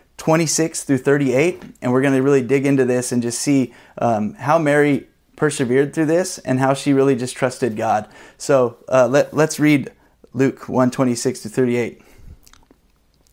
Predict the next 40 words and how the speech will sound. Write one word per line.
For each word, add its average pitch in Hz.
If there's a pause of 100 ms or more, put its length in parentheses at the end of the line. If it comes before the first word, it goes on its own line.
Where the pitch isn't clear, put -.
(100)
In 151
the 143
sixth 180
month, 151 (160)
the 120
angel 143
Gabriel 147 (220)
was 131
sent 160
from 160
God 117 (400)
to 156
the 147
city 180
of 135
Galilee 139
named 117
Nazareth, 120 (520)
to 156
a 127
virgin 151
betrothed 151
to 180
a 165
man 113
whose 117
name 120
was 113
Joseph, 113 (280)
of 120
the 113
house 127
of 117
David. 107 (640)
And 135
the 135
virgin's 156
name 151
was 131
Mary. 131